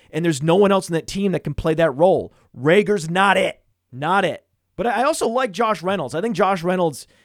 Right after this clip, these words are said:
is a clever stash. Like, those of us that like to think that we're smarter than other people, we're more likely to go out and, and, and stash a Josh Reynolds. Whereas another person who's just a little more meat and potatoes, I'm just trying to make the, the chalk moves every week,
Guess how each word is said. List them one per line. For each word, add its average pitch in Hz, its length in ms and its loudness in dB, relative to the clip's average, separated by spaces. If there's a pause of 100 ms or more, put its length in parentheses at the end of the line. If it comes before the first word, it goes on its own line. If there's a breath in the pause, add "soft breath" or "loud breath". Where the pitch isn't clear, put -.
(160)
is 147 160 -2
a 151 80 0
clever 170 480 2
stash. - 760 -10 (300)
Like, 151 220 -8
those 302 300 4
of 196 100 -2
us 202 200 0
that 151 180 -4
like 170 260 -2
to 160 80 -8
think 180 280 -4
that 170 60 -6
we're 147 120 -4
smarter 151 580 2
than 156 100 -2
other 147 180 0
people, 160 480 -2 (340 soft breath)
we're 233 260 4
more 294 240 2
likely 185 420 0
to 175 60 -6
go 139 140 -2
out 160 160 2
and, 113 180 -20
and, 135 200 -12
and 131 260 -10
stash 147 480 -2
a 139 60 -8
Josh 127 360 -2
Reynolds. 95 500 -12 (320)
Whereas 165 220 0
another 269 300 -2
person 185 420 -4
who's 156 160 -8
just 147 140 -14
a 165 60 -8
little 170 240 -2
more 156 420 -2 (200)
meat 165 300 -4
and 180 120 -18
potatoes, 147 760 -2 (220 soft breath)
I'm 147 120 -8
just 175 160 -10
trying 180 240 -2
to 165 40 -4
make 160 280 -6
the, 139 120 -16
the 127 180 -10
chalk 170 540 -2
moves 151 640 -2
every 147 260 0
week, 131 520 -6